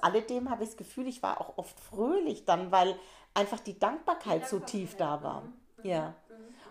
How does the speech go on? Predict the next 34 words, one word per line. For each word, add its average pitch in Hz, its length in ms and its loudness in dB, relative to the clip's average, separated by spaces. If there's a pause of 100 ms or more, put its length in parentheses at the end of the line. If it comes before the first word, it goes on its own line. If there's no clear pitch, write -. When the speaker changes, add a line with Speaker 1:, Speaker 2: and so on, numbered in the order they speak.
Speaker 1:
Und 208 160 0
dass 220 180 2
wir 226 80 6
uns 220 100 0
das 233 140 0
erlauben, 202 600 6
dass 190 220 -4
wir 220 80 0
eben 180 220 -2
nicht 247 240 -4
sagen, 185 460 2
„Ach - 180 -4
nee, 196 500 0 (300)
man 185 140 0
muss 185 180 -8
nur 180 160 -2
traurig 196 480 4
sein.“ 180 300 -4
Also - 220 -6
trauern 208 500 4
bedeutet 190 520 0
ja 180 180 0
wirklich 196 440 -4
alles. 175 640 2 (160)
Speaker 2:
So 233 100 -6
ist 226 220 -10
es. 190 60 -10
Speaker 1:
Beinhaltet 196 680 -2
ja 170 300 6
wirklich 208 320 4
Speaker 2:
Ja. 214 80 10
Speaker 1:
jedes 226 240 6
Gefühl. 247 680 6
Speaker 2:
Ja, 262 320 -6